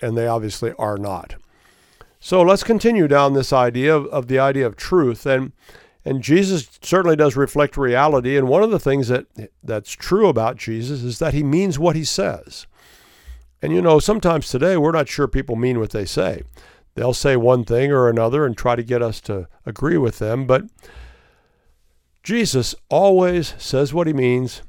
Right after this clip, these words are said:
and means what he says. And so when he says that we should not lie to each other, he means that. When he tells us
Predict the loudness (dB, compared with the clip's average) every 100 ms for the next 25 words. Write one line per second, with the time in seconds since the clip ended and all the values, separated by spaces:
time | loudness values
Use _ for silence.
0 | -14 -8 -6 -4 -2 -2 -2 -2 0 -2
1 | -4 -4 -6 -12 -18 -20 _ _ _ _
2 | _ _ _ -6 -4 0 4 4 2 2
3 | 2 2 0 -2 -2 0 -2 0 -4 -6
4 | -10 _ _ -8 -2 -2 0 2 2 4
5 | 2 0 2 0 0 -4 -4 -4 -4 -4
6 | -2 -4 -6 -8 -10 -10 -14 -20 _ _
7 | _ _ _ _ _ _ -10 -4 -2 -4
8 | -4 -2 -2 0 -2 -4 -12